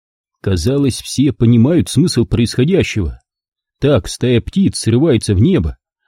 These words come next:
они разворачиваются, пикируют, парят без всякой команды, просто знают, что нужно делать, словно у них общий мозг. Что случается с остальными птицами,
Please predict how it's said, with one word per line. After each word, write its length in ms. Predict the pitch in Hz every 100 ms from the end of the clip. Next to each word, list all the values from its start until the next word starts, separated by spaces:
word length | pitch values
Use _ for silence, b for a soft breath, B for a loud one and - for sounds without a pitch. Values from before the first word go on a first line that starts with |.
| -
они 180 | 95 151
разворачиваются, 920 | 147 101 107 120 110 110 107 104 107
пикируют, 720 | 95 107 113 127 120 110 110 _ _ -
парят 320 | 107 156 175
без 160 | 87 120
всякой 340 | - 170 123
команды, 520 | 110 143 - 85 71 - _ _ _
просто 420 | - 113 104 -
знают, 400 | 95 123 185 101
что 160 | - 110
нужно 320 | 147 120 123
делать, 400 | 135 185 80 - _ _ _
словно 420 | - 107 110 117
у 100 | 117
них 240 | 135 131
общий 300 | 135 - 127
мозг. 440 | 113 185 139 - - _ _ _ _ _ _
Что 360 | - - - 107
случается 600 | - 120 - 120 113 107
с 100 | -
остальными 480 | - 110 110 180 127
птицами, 640 | - 175 131 - 69